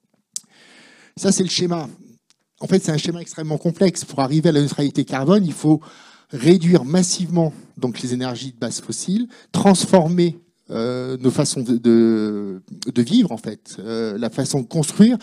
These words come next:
la façon de conduire de, de bâtiments, c'est les problématiques d'efficacité, mais également de sobriété. Parce que la sobriété, on en parle très peu.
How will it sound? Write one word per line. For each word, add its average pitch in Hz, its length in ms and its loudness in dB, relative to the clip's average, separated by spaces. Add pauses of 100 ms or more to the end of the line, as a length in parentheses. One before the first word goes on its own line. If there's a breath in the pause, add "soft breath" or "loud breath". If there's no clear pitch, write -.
(200 loud breath)
la 120 100 -4
façon 135 320 -4
de 120 100 2
conduire 131 340 -2
de, 120 160 0
de 117 80 -4
bâtiments, 120 320 -6
c'est 131 140 -10
les 110 40 -10
problématiques - 360 -16
d'efficacité, 147 640 -4
mais 143 160 -2
également 151 300 -4
de 123 100 -8
sobriété. 151 720 -4 (440 soft breath)
Parce - 120 -8
que 135 60 6
la 127 120 2
sobriété, 135 460 -2
on 175 80 2
en 131 80 -6
parle 123 180 -10
très - 220 -4
peu. 226 200 4